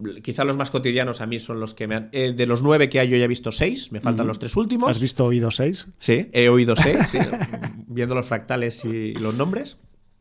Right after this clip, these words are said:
Speaker 1: Y ya digo, hay algunos de corte fantástico, ciencia ficción, alguno más tocando el terror y algunos más cotidianos. Eso sí, yo no sé si por la ascendencia de la serie, que es, eh,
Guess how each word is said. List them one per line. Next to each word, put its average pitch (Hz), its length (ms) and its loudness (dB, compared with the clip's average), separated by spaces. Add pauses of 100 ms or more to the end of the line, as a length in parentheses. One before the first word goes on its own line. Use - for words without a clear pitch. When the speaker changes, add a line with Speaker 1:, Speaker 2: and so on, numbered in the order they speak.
(760)
Speaker 1:
Y 139 80 6
ya 143 140 8
digo, 127 220 2
hay 135 100 2
algunos 131 320 0
de 123 80 -2
corte 123 260 -2
fantástico, 196 800 -2
ciencia 127 300 -4
ficción, 175 420 -2
alguno 127 400 -2
más 127 380 -4
tocando 123 320 -2
el 123 100 -2
terror 220 340 0 (280)
y 139 80 -2
algunos 156 400 0
más 143 200 0
cotidianos. 107 680 -2
Eso 196 180 -4
sí, 117 260 -2 (480)
yo 127 220 0
no 165 100 0
sé 165 140 0
si 135 200 -2
por 120 240 -6
la 117 180 -2
ascendencia 117 840 -6 (400)
de 110 600 -2
la 107 120 -2
serie, 131 380 -4
que 107 120 -4
es, - 340 -10
eh, 98 240 -10